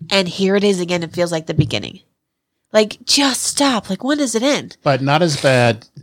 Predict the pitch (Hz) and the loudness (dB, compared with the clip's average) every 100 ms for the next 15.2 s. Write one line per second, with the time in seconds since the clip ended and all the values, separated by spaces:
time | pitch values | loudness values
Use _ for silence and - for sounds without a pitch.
0 | - 135 117 170 - 185 160 135 131 123 | -4 0 0 0 0 0 2 2 2 2
1 | 110 104 110 117 120 - 117 107 104 98 | 0 0 2 2 0 -6 -6 -4 -2 -4
2 | 92 98 247 113 110 92 196 170 185 214 | -4 0 2 2 0 2 0 0 0 0
3 | - 185 175 - 165 175 - 190 175 175 | -2 -4 -6 -4 -4 -4 -6 -8 -4 -4
4 | 170 160 151 101 87 - _ _ _ - | -2 -2 0 -2 -4 -14 _ _ _ -4
5 | - 170 185 185 185 175 175 175 196 175 | 2 2 2 -2 2 2 2 -2 -4 0
6 | 170 170 - - 143 123 - 214 214 214 | 0 -2 -8 -6 -4 -2 0 0 -2 0
7 | 208 196 254 320 349 - 370 269 285 359 | 0 0 0 0 2 2 0 0 0 0
8 | 339 302 - 247 285 988 988 - - 147 | 0 -2 0 0 0 0 -2 -2 -2 -2
9 | 190 170 151 117 135 120 - 123 117 98 | -2 -4 -4 -4 -4 -4 -4 -6 -6 -10
10 | 110 101 92 - _ - 220 185 139 190 | -10 -10 -12 -18 _ -2 2 2 2 -2
11 | - 233 233 226 220 - - - _ 226 | -2 0 2 0 -4 -12 -20 -20 _ -2
12 | 220 202 190 - _ _ _ _ _ _ | 0 0 -2 -8 _ _ _ _ _ _
13 | _ _ _ - 254 262 285 269 254 247 | _ _ _ -2 0 2 2 2 0 2
14 | 233 214 233 - 196 175 165 175 - 190 | 2 2 2 2 2 2 2 0 0 2
15 | 170 165 | 2 -2